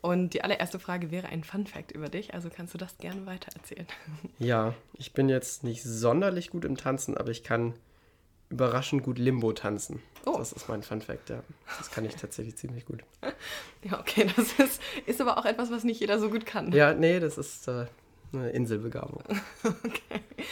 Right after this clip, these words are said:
Speaker 1: Dann, ähm, ist die zweite Frage, die ich sehr gerne stelle oder die ich super interessant finde,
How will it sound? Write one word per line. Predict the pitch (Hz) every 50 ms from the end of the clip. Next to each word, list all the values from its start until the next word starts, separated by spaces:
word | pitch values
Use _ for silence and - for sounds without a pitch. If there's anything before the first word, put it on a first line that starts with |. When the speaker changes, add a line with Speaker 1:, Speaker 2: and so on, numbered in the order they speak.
| - - - - - - - - - -
Speaker 1:
Dann, | 220 202 202 220 233 214 - -
ähm, | - 226 214 214 214 -
ist | - 220 - 240
die | 226
zweite | 240 262 269 269 254
Frage, | 254 214 202 202 190
die | 180 190
ich | 185 - - 160 160
sehr | 175 190 185
gerne | 175 185 180 175 170 170
stelle | - - 196 196 202 208 -
oder | 170 185 175 170
die | 165 175 180 180 170
ich | - - -
super | - 185 175 180 -
interessant | - 175 175 170 - 175 190 202 196
finde, | - 160 156 160 180 202